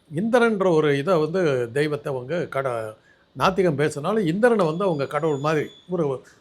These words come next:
ஒரு சூப்பர் பவரா பௌத்தர்கள் ஏத்துக்குவாங்க. இந்திரனுடைய வாகனமா ஐராவதம் யானை. இந்த ஐராவதம் யானை பௌ-, பௌத்த மதம் எங்கெல்லாம் இருக்குதோ அங்க வந்து ம-, அரச மரத்தடியில ஐராவதம் யானை வைப்பாங்க.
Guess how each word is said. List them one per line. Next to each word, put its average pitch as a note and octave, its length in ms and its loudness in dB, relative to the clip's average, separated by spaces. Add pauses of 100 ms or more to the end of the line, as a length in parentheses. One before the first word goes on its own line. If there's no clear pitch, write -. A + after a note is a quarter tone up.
(340)
ஒரு F#3+ 200 2
சூப்பர் G#3+ 380 2
பவரா D3+ 560 2
பௌத்தர்கள் C3+ 520 -2
ஏத்துக்குவாங்க. A#2+ 440 -6 (440)
இந்திரனுடைய A3+ 640 6
வாகனமா D#3+ 580 4 (420)
ஐராவதம் C3+ 480 2
யானை. G2 260 -12 (380)
இந்த G#3+ 240 4
ஐராவதம் A3+ 540 6
யானை D3 300 2 (100)
பௌ-, F#3+ 380 2
பௌத்த A#3+ 300 2
மதம் A3 240 2
எங்கெல்லாம் F#3+ 420 2
இருக்குதோ D#3 280 -2
அங்க F#3 300 2
வந்து G3+ 280 0
ம-, E3 120 -4
அரச F#3 300 0
மரத்தடியில D3+ 520 -6 (380)
ஐராவதம் C#3 440 -2
யானை B2+ 220 -6
வைப்பாங்க. A2 380 -14